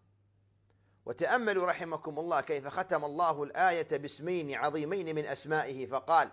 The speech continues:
"إنه غفور شكور". إن الذين يتلون كتاب الله وأقاموا الصلاة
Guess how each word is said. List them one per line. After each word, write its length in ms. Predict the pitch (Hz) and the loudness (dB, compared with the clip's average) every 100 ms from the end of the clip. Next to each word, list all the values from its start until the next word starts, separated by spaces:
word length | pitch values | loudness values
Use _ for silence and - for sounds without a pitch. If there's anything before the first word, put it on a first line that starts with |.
| - | -4
"إنه 340 | 185 160 135 | -4 -2 -2
غفور 440 | 139 135 135 131 123 | -2 -2 -2 -2 -2
شكور". 440 | 127 123 165 143 - _ _ _ _ _ _ - | -4 -4 -4 -6 -10 _ _ _ _ _ _ -8
إن 220 | 160 151 | -6 -2
الذين 400 | 135 127 131 156 | -2 -4 -6 -4
يتلون 680 | 131 127 - 131 175 202 196 | -2 -4 -6 -2 2 2 2
كتاب 460 | 180 156 147 131 123 | -2 0 4 4 2
الله 360 | 113 127 131 - _ _ _ _ _ _ _ _ _ _ _ _ _ - | 0 2 2 0 _ _ _ _ _ _ _ _ _ _ _ _ _ -8
وأقاموا 580 | 131 175 175 180 208 208 | -2 0 6 8 8 4
الصلاة 480 | 208 214 220 185 | 2 4 6 6